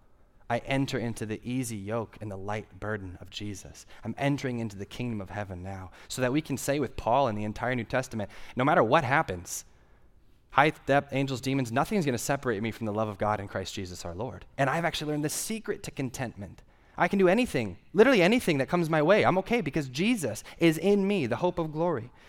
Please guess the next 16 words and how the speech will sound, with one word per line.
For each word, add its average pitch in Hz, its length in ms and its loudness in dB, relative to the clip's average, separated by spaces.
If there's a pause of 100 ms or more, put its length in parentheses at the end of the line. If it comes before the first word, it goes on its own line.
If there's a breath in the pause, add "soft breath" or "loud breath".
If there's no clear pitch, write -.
(140 loud breath)
So 160 120 2
this 190 200 4
is 214 100 -2
first 170 400 2
a 143 280 2
invitation 165 880 2
when 117 120 -2
we 135 80 0
release 147 480 0
control 165 500 0
of 123 100 2
our 123 160 0
own 139 220 0
kingdom 101 460 -6 (360 loud breath)
and 131 120 2
we 127 180 0